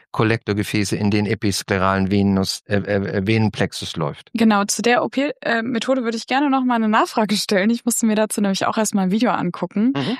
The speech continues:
Speaker 2: Äh, wir werden darüber ja im Verlauf dieses Monats auch noch mal sprechen, also sogar ein paar Mal. Das heißt, wer das jetzt, wem das jetzt bei dieser Folge zu kurz kommt, der darf dann sehr gerne in die weiteren reinhören. Ähm, aber was genau haben die da gemacht?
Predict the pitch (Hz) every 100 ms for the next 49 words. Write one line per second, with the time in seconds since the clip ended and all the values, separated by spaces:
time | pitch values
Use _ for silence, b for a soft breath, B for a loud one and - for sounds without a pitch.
0 | - 208 208 196 220 185 214 269 269 233
1 | 220 214 208 208 208 - 190 196 226 -
2 | _ _ 208 190 190 - 190 190 233 220
3 | 220 - 190 175 185 - 254 - 185 -
4 | - 185 208 254 247 190 - 180 185 175
5 | 190 208 214 208 214 B B 202 196 185
6 | - - - 185 185 185 185 - 185 196
7 | 180 - 220 220 208 214 196 - - 185
8 | 220 240 233 214 214 - 208 214 196 -
9 | 196 190 180 180 - - 196 185 196 240
10 | 226 233 226 196 202 202 214 180 170 180
11 | 180 190 240 B B B B - 202 202
12 | 208 - 196 202 202 - 202 208 254 -
13 | 220 208 214 214 208 190 185 180 180 -